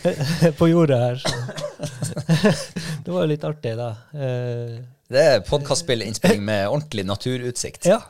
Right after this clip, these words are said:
Speaker 2: det
Speaker 1: Ja.
Speaker 2: er det faktisk. <laughs> Så, eh, jeg ble litt sånn, eh, forstyrret da han kom ut på jordet her. Men, eh, ja, de ringte fra N R K Troms, og så, og så, eh, lurte på om vi kunne være med, ha en liten, eh,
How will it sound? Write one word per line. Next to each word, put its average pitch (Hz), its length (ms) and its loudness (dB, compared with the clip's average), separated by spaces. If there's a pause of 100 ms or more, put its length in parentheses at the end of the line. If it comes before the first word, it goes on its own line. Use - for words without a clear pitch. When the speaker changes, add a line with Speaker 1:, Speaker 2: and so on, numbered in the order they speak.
Speaker 2:
det 139 120 -8
Speaker 1:
Ja. 156 60 2
Speaker 2:
er 151 100 2
det 127 160 0
faktisk. 127 560 -6 (400)
<laughs> 123 460 -12
Så, - 200 -4
eh, 147 540 4
jeg 139 80 0
ble 139 160 2
litt 127 220 -2
sånn, 123 240 -2
eh, 117 160 -4
forstyrret 123 580 -8
da 117 80 -14
han 117 120 -12
kom 113 220 -10
ut 110 160 -10
på 123 80 -12
jordet 120 300 -8
her. 110 160 -12
Men, 156 220 4
eh, 175 400 6
ja, 175 120 6
de 170 140 4
ringte 165 240 0
fra 143 160 4
N 135 60 2
R 131 80 4
K 123 100 2
Troms, 202 420 2
og 147 140 4
så, 156 160 4 (920)
og 143 120 0
så, 147 320 -2 (320)
eh, 123 640 2 (480)
lurte 123 260 0
på 120 140 0
om 113 40 0
vi 110 140 0
kunne 113 240 -2
være 107 240 -4
med, 101 220 -10
ha 127 180 0
en 107 100 -4
liten, 104 300 -8
eh, 95 300 -12